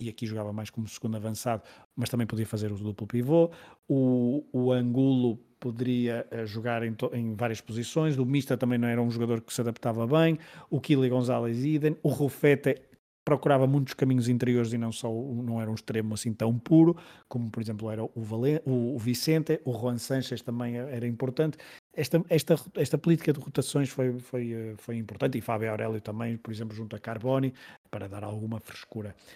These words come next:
Eh, é, e, e esta, e esta,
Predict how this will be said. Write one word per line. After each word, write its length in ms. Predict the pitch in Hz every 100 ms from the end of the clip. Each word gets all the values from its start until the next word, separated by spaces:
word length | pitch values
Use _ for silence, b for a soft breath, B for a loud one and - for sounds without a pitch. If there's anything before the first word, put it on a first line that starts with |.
| b b
Eh, 240 | 123 127 -
é, 200 | 139 143 147
e, 380 | 147 147 143 143
e 120 | 143
esta, 360 | 143 - 143 147 156 _ _ _ _ _ _ _ _ _ _
e 160 | 127 131
esta, 320 | 131 127 -